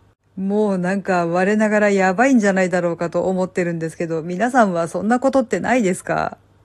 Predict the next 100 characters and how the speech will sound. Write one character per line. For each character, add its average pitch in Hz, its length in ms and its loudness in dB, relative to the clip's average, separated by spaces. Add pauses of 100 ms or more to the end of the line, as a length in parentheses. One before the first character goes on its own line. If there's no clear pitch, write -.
(480)
眠 233 380 -2
た 330 200 2
い 220 160 -2
と - 220 -6
い 208 100 -2
う 202 120 0
の 196 140 0
は 175 80 -4
確 226 320 -6
か 226 120 0
に 180 140 0
あ 180 140 2
る 190 160 0
ん 180 80 -2
で 170 100 -4
す 165 80 -12
け 180 140 -4
れ 170 80 -2
ど 165 100 -6
も、 165 120 -8
特 262 280 -2
に 294 220 2
眠 262 340 4
気 277 160 -2
が 277 140 2
な 285 100 4
い 277 160 0
時 247 260 -2
で 214 120 2
も 208 160 0
そ 226 240 2
う 233 40 4
い 233 120 4
う 233 80 2
こ 233 160 0
と 240 160 2
が 202 160 4
あ 196 40 4
る 196 120 2
の 185 160 0
で、 165 100 -2
よ 185 160 0
っ 233 60 -10 (160)
ぽ 311 100 2
ど 302 160 2
気 294 180 -4
が 294 120 2
散 285 140 -8
っ - 20 -4
て 285 240 -2
る 285 60 2
っ 269 60 0
て 233 240 2
い 208 100 4
う 190 100 4
か、 170 320 2 (440)
集 269 340 -2
中 294 220 4
力 208 240 4
が 196 120 0
ど 226 140 0
っ - 20 -8
か 240 180 0
に 185 120 0
行 170 60 -6
っ - 40 -20
て 208 160 0
る 208 80 0
っ 208 40 -4
て 202 140 -6
い 185 120 2
う 175 60 -6
か、 170 160 -4
本 196 200 0
格 - 200 -2
的 269 220 4
に 262 80 8
や 254 160 6
ば 302 100 8
い 339 60 4
の 285 140 0
か 220 80 -2
も 202 100 -2
し 208 100 -4
れ 202 120 0
な 196 100 0
い 202 80 0
な 202 200 2
っ - 20 -6
て 185 140 -4
思 190 180 0
っ - 20 0
て 190 160 0
る 175 100 0
ん 175 60 -4
で 170 100 -4
す 175 80 -8
け 180 120 -4
ど 170 120 -4
ね。 175 340 0